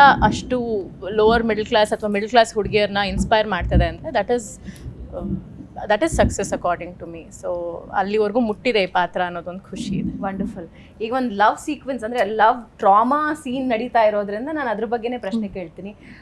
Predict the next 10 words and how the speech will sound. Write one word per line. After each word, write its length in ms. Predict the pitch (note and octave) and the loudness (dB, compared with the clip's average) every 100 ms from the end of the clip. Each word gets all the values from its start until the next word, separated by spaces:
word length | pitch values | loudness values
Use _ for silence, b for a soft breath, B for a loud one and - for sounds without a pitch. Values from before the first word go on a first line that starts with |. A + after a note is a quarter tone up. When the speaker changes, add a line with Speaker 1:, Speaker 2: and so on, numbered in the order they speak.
| B | B
Speaker 2:
ಪ್ರತಿಯೊಬ್ಬರು 520 | C4+ C#4+ F4+ F4 F#4 | -2 0 -2 -2 0
ಒಂದೊಂದ್ 360 | F#4 D4 D4+ C#4+ | 2 2 2 0
ರೀತಿ 300 | D4 - D4+ | -4 -4 -2
ಲವ್ನ 320 | A#3+ G#3 A3+ A3+ | 2 2 0 -8
ಡಿಫ್-, 460 | F#3+ - G3+ F3+ | -10 -12 -14 -12
ಡಿಫೈನ್ 380 | F3+ F#3 G3 G3 | -10 -6 -6 -6
ಮಾಡ್ತಾ 300 | E3 D3+ E3+ | -8 -8 -10
ಹೇಳ್ತಾ, 460 | F3+ D#3 - - F3+ | -10 -12 -12 -8 -8
ಆ, 40 | |
ಹೇಳ್ತಾರೆ. 500 | F3 E3+ D#3 C#3 - | -6 -8 -8 -12 -14